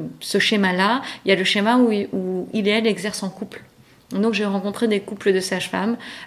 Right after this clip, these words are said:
euh, parce que, bah, l'homme, à force d'amener sa femme à cheval au milieu de la nuit, euh, restait. Et du coup, il y a aussi ce,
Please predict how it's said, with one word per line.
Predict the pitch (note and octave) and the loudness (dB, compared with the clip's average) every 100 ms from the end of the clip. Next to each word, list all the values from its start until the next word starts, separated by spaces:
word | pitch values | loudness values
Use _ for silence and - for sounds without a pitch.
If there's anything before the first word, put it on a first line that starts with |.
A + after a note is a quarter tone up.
| - | -2
euh, | F3+ E3+ E3+ | 0 0 0
parce | F3 E3 | -2 -2
que, | G3 | -2
bah, | F#3+ F3+ | 0 4
l'homme, | F3+ G#3 F#3+ | 4 4 2
à | F3 | 0
force | F3 F#3 | -2 -2
d'amener | F#3+ F3+ F#3+ | -2 -2 -2
sa | F#3+ | -4
femme | - G3 | -2 0
à | G3 | 0
cheval | - F#3 G3 | 0 0 2
au | |
milieu | G3 F3+ F3+ | 4 4 4
de | |
la | F3+ | 2
nuit, | F#3 G3 G#3 G#3+ G#3 | 2 2 2 2 2
euh, | F3+ | 0
restait. | E3 F3 - - G#3 A#3+ B3 - - - | -2 -6 -4 -2 0 0 -4 -8 -10 -4
Et | F#3+ | -2
du | F3+ | -2
coup, | F3+ G#3+ A3 | -4 0 4
il | |
y | |
a | F#3 | 4
aussi | F3+ G3+ | 2 -2
ce, | E3+ - | -2 -4